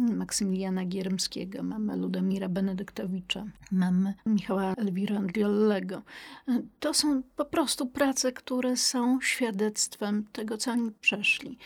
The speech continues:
Oczywiście część prac jest, e, bardzo emocjonalnie, jakby na takim wysokim C emocjonalności.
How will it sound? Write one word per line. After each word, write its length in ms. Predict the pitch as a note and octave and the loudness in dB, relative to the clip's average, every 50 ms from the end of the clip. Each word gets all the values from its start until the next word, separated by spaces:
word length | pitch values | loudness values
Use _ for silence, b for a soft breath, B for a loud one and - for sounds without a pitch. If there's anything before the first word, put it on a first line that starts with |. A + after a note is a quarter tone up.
| B B B B B | B B B B B
Oczywiście 540 | - G#3+ - - A3+ G#3 A#3+ B3 - - B3 | -8 -6 -4 -4 -4 -4 -4 -4 -4 -6 -6
część 400 | - - A#3+ A#3+ A#3+ A3 G#3+ - | -4 -2 0 0 2 0 0 -4
prac 600 | - C4+ - - G#3+ G#3 G#3+ G#3+ G#3+ - - - | -6 -6 -4 -2 0 0 0 0 -2 -4 -4 -2
jest, 760 | A3 G3 G#3+ G#3+ - - - - - - - - - - B3 A#3+ A3 G#3 G#3 | -2 -2 0 0 0 0 0 0 -2 -4 -8 -14 -12 -6 -4 -2 0 0 0
e, 60 | G#3 G3+ - | -2 -2 -2
bardzo 440 | A#3+ B3+ B3+ A#3+ G3+ - B3 A3 - | 0 0 0 0 0 0 0 0 2
emocjonalnie, 1200 | - A#3 G#3+ G#3 - - - - A3+ A3 A3 A3+ A3+ A3+ A3+ A3+ A3 G#3 G3+ G3 F#3 F#3+ F#3+ G3 G#3 G#3+ - - | 2 2 2 0 0 0 0 2 2 2 2 2 2 0 0 2 2 2 2 2 0 0 0 0 -2 -2 -4 -6
jakby 260 | G3 G3+ - - - _ _ _ - A#3 A3+ A3 G3+ A#3 G#3+ - - | -8 -8 -8 -10 -18 _ _ _ -2 0 0 0 0 -2 -6 -6 -4
na 220 | - A3+ G#3+ G#3+ G#3+ | 0 0 0 0 -2
takim 380 | - A#3+ - - - A3+ G#3+ | -6 -10 -6 -2 0 0 0
wysokim 680 | F#3+ G3 G#3+ - - - A#3 A3+ - - - B3 A3+ A3 G#3+ - | 0 0 0 0 2 0 -2 -4 -6 -6 -4 -2 -2 -2 -4 -4
C 460 | - - - - B3+ B3+ A3+ G#3+ G#3 B B B B B B B - | -2 0 0 0 0 0 -2 -2 -4 B B B B B B B 4
emocjonalności. 1400 | G#3+ G#3 G#3 - - - - G#3+ G#3+ G#3+ G#3 A3 G#3+ G#3+ A3+ A3 G#3 G#3 F#3+ - - - - - - B3+ | 4 6 6 4 2 0 2 4 4 4 4 2 2 2 2 2 2 0 0 -2 -4 -6 -8 -8 -8 -8